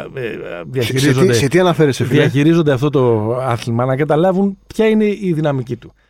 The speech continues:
Speaker 1: Δεν είναι δυνατόν να βλέπεις το νέο σύστημα του EuroCup να είναι δύο όμιλοι των δέκα ομάδων,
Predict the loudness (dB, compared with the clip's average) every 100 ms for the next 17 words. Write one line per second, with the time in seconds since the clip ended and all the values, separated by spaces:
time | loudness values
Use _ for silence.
0 | _ -8 0 2 4 4 2 2 0 -2
1 | -4 -8 -8 _ -2 0 0 0 -2 -2
2 | 0 0 0 -4 -4 -6 -4 -4 -4 -8
3 | -14 -18 _ _ _ -4 0 2 2 2
4 | 2 2 2 2 -2 -4 -2 -2 -2 -4
5 | -4 -8 -6 -10